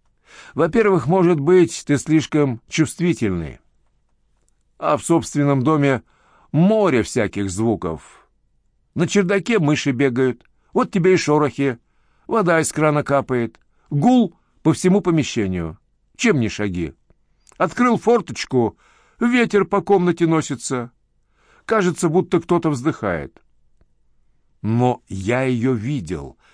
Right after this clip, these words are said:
стоял на своем Афанасии. «Это ночью-то», съехидничал собеседник. «Ой, не смеши. Сам говоришь, кошмары снились. Да после этого в каждом углу кто-то стоять будет».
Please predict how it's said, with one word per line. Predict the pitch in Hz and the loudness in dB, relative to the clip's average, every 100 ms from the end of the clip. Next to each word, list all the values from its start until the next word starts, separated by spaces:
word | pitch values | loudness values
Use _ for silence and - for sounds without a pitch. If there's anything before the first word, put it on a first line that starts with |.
| _ _ | _ _
стоял | - - 113 113 104 | -12 -2 0 0 0
на | |
своем | 101 - 104 95 | -4 -2 -2 -2
Афанасии. | 92 104 92 78 - 58 - _ _ _ _ _ _ _ _ _ _ | -4 -4 -6 -8 -12 -16 -20 _ _ _ _ _ _ _ _ _ _
«Это | 117 - 156 | -8 -2 2
ночью-то», | 160 175 - 113 - 98 85 - _ _ | 4 2 0 -4 -4 -4 -6 -10 _ _
съехидничал | - - 131 - 117 98 - 104 | -10 -4 -4 -2 -2 -2 -4 -6
собеседник. | - 104 117 107 87 80 73 _ _ _ _ - - - | -4 -4 -4 -4 -4 -6 -12 _ _ _ _ -20 -20 -6
«Ой, | - 220 208 | -2 2 2
не | 135 | 2
смеши. | 123 120 113 - 113 104 80 - _ _ _ _ _ _ _ _ - | 0 0 -2 0 0 0 -2 -10 _ _ _ _ _ _ _ _ -20
Сам | - - 208 202 | -8 0 2 2
говоришь, | 170 165 143 117 | 2 4 2 0
кошмары | - 139 - 131 117 | 0 -2 0 0 0
снились. | 113 117 104 92 - - _ _ _ _ _ _ _ _ _ - - | -2 -2 -2 -2 -6 -16 _ _ _ _ _ _ _ _ _ -20 -4
Да | 175 | -2
после | 180 214 - 202 | 2 0 2 0
этого | 190 180 175 165 120 | 2 2 2 2 -2
в | |
каждом | - 180 151 180 | -2 -2 2 2
углу | 180 139 160 | 2 4 2
кто-то | - 147 - | 2 -2 -4
стоять | - 139 127 95 | -2 0 0 0
будет». | 87 92 85 - | -4 -4 -6 -10